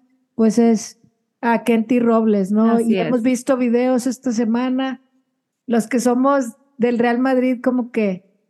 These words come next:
Speaker 1: verla y que van a venir, es como que es muy icónico, eh, el que nuestros equipos se junten en, en nuestra tierra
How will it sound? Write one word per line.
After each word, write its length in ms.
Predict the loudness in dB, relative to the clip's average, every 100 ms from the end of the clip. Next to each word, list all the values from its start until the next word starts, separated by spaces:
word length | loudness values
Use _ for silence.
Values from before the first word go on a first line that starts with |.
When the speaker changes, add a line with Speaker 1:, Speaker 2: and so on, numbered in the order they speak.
| -10
Speaker 1:
verla 720 | -2 0 0 -2 -2 -2 -2
y 140 | -2 -2
que 100 | -2
van 200 | 0 0
a 60 | 0
venir, 600 | 0 0 0 0 0 0
es 180 | -2
como 340 | -2 -4 -4 -4
que 380 | -4 -4 -4 -10 _ _ _ _
es 520 | -4 -2 -2 -6 -20 _ _
muy 420 | 0 2 4 2
icónico, 840 | 0 0 0 0 0 -2 -2 -6 _ _ _ _ _ _ -8
eh, 460 | -2 0 0 -2 0
el 260 | 0 0
que 140 | 0 0
nuestros 800 | 2 0 -2 -2 -2 -2 -8 -6
equipos 680 | -6 -4 -6 -2 -2 -2 -8
se 220 | -10 -6 -6
junten 600 | -4 -4 -4 -4 -4 -8 _ _ _ _ _
en, 420 | -2 0 0 -2 -4
en 280 | -2 0 0
nuestra 480 | 0 0 0 -4 -2
tierra 600 | 0 0 0 -2 -4